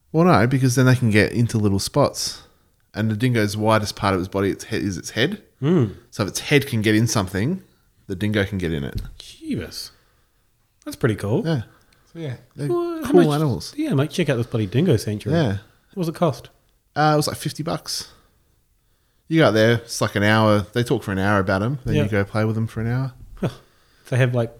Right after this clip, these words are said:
Speaker 1: You sit on the ground and they just come and, like, pile on you.
Speaker 2: Really?
Speaker 1: Yeah.
Speaker 2: Oh, my God. That sounds great.
Speaker 1: Yeah.
Speaker 3: But I guess the other frustrating thing
Speaker 2: Oh, here we go.
Speaker 3: is that it took,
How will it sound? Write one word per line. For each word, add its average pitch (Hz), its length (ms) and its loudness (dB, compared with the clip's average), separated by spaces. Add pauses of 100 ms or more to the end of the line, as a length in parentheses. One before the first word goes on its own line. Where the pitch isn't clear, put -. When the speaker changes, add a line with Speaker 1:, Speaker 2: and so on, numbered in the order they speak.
(160)
Speaker 1:
You 104 100 -10
sit - 240 -2
on 110 80 4
the 101 80 0
ground 127 240 2
and 123 80 2
they 104 100 2
just 104 140 -6
come 110 260 -10
and, 95 80 -10
like, 87 200 -16
pile 104 300 -6
on 120 120 -4
you. 131 180 -4
Speaker 2:
Really? 202 480 4
Speaker 1:
Yeah. 175 200 -8 (180)
Speaker 2:
Oh, 135 220 2
my 78 80 -12
God. 131 340 -2 (160)
That 214 60 -12
sounds 101 200 -8
great. 190 360 4 (160)
Speaker 1:
Yeah. 175 160 0 (2000)
Speaker 3:
But 147 260 -16
I - 60 -10
guess 190 200 -12
the 196 80 -10
other 180 120 -8
frustrating 175 580 -6
thing 185 360 -4 (480)
Speaker 2:
Oh, 147 120 -4
here 120 140 0
we 104 60 0
go. 117 120 2
Speaker 3:
is 175 140 0
that 180 80 -2
it - 100 -6
took, - 160 -6